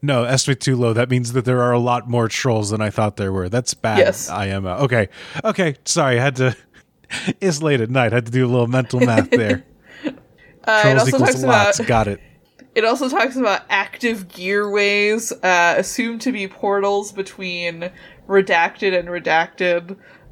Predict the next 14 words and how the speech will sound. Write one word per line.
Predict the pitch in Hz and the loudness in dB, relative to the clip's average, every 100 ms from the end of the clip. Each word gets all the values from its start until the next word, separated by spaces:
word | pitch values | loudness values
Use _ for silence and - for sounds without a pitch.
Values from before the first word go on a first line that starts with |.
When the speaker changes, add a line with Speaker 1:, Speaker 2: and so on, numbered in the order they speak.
| - | -4
Speaker 2:
uh, | 180 170 160 156 156 - | 0 2 2 2 -2 -2
and | 196 185 175 175 175 175 175 196 - - _ _ | 0 2 2 2 0 -2 -12 -18 -20 -20 _ _
confirming | - 233 - 254 254 262 | -4 -4 -2 0 2 2
without | 254 247 233 208 | 0 2 0 0
a | |
doubt | 196 202 190 185 - | 0 0 0 0 0
that | 175 | -2
Hetfet | - - 285 - - 185 - | -2 -2 -2 -2 0 0 0
has | 185 185 | -2 -2
definitive | - 180 - 285 262 220 - | -4 -4 -2 0 0 -2 -4
connections | - 185 185 - 202 185 - | -6 -2 -2 -2 -6 -6 -8
to | - 196 190 180 175 175 175 | -6 -4 -2 -4 -6 -6 -8
something | 180 185 165 190 175 | -2 -2 -2 -10 -8
redacted | 170 170 165 175 - - - 160 196 | -8 -2 0 -2 -4 -8 -6 -6 -10